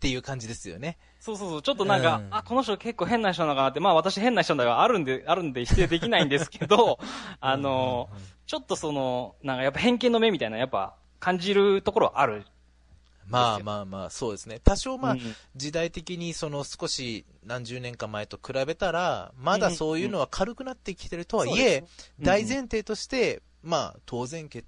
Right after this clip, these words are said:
Speaker 1: 婚して家庭を持って、
Speaker 2: うんうん。
Speaker 1: 子供を二、三人ね、っていうのが、
Speaker 2: うん。
Speaker 1: まあ、まあ、ある種理想とされて、一軒家持ってみたいなね。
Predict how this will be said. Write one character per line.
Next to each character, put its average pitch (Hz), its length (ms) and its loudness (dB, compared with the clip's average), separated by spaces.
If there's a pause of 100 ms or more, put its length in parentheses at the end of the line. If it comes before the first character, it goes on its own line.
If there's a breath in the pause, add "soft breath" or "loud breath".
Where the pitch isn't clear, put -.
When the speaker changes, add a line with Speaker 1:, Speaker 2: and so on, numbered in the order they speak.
(140)
Speaker 1:
婚 113 220 -10
し - 80 -10
て 127 80 -6
家 - 200 -10
庭 107 200 -4
を - 20 -8
持 123 140 -10
っ - 20 -10
て、 101 460 -6 (340 soft breath)
Speaker 2:
う 110 60 -18
ん - 20 -14
う - 40 -14
ん。 - 20 -16
Speaker 1:
子 107 120 -10
供 107 280 -6
を 107 40 -8
二、 104 120 -10
三 104 320 2
人 104 280 -12
ね、 139 240 -4 (260)
っ - 40 -20
て 131 80 -4
い 123 60 -2
う 117 40 -6
の 113 120 -8
が、 143 420 2
Speaker 2:
う - 20 -18
ん。 131 40 -4
Speaker 1:
ま 113 360 0
あ、 - 60 -20 (400)
ま 120 340 -4
あ、 110 100 -6
あ 135 40 -2
る 156 80 -4
種 95 160 -10
理 113 80 -10
想 123 320 -6
と 120 140 -10
さ 113 160 -4
れ 113 100 -4
て、 113 240 -8
一 - 220 -10
軒 123 280 -8
家 104 120 -6
持 113 120 -8
っ 113 40 -12
て 101 240 -8
み 92 80 -12
た 85 120 -10
い 78 60 -14
な 78 100 -18
ね。 151 200 -12